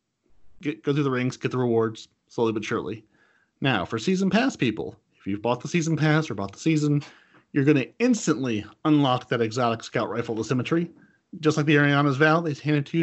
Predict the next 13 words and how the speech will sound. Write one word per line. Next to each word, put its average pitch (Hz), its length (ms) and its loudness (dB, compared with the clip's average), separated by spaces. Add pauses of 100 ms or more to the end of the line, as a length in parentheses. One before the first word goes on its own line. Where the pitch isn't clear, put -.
as, 156 100 0
"Here, 233 220 0
here's 117 300 -6
a 131 40 -4
new 131 140 0
gun, 151 220 -2
go 101 240 -6
enjoy 113 260 -4
it." - 240 -8 (460)
You're 107 120 -6
getting 120 200 0
your 117 100 2
new 120 260 0